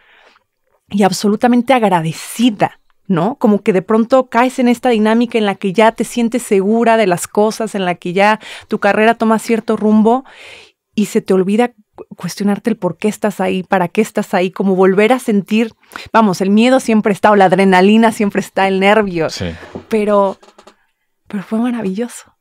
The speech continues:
Speaker 1: fue una experiencia muy hermosa.
Speaker 2: Qué lindo. Y Esme,
Speaker 1: Sí.
Speaker 2: e-, e-, Esme, en el sentido de, por ejemplo, el inglés particularmente.
Speaker 1: Ujú.
Speaker 2: Porque te lo dije, estábamos ahí preparando el
Speaker 1: Sí.
Speaker 2: mate, que estamos tomando mate los dos acá,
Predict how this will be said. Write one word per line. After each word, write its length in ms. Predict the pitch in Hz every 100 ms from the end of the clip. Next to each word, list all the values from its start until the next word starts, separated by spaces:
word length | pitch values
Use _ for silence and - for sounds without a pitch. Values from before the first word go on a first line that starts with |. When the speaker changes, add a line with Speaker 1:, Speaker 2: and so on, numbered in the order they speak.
| _
Speaker 1:
fue 160 | -
una 160 | 233 240
experiencia 420 | 233 - 214 208
muy 220 | 214 214 220
hermosa. 480 | 208 208 208 - _ _ _
Speaker 2:
Qué 120 | - 92
lindo. 260 | 90 87 90
Y 120 | 120
Esme, 220 | 117 123
Speaker 1:
Sí. 100 | 127 -
Speaker 2:
e-, 140 | 123 -
e-, 200 | 123 120
Esme, 240 | 120 117 117
en 60 |
el 80 | 110
sentido 340 | 110 110 131
de, 120 | 120 113
por 100 | -
ejemplo, 180 | 104 101
el 80 | 92
inglés 500 | 95 92 80 - - -
particularmente. 720 | 87 - 98 85 - 110 85
Speaker 1:
Ujú. 60 |
Speaker 2:
Porque 80 | 95
te 60 | 95
lo 60 | 101
dije, 240 | 107 107
estábamos 360 | 92 101 92 101
ahí 120 | 98
preparando 320 | 95 92 98
el 60 | 95
Speaker 1:
Sí. 60 |
Speaker 2:
mate, 300 | 113 113 117 - -
que 80 | -
estamos 480 | - 98 90 - - _
tomando 260 | 104 101 101
mate 240 | 113 101
los 160 | 98 98
dos 220 | 127 123
acá, 260 | 104 131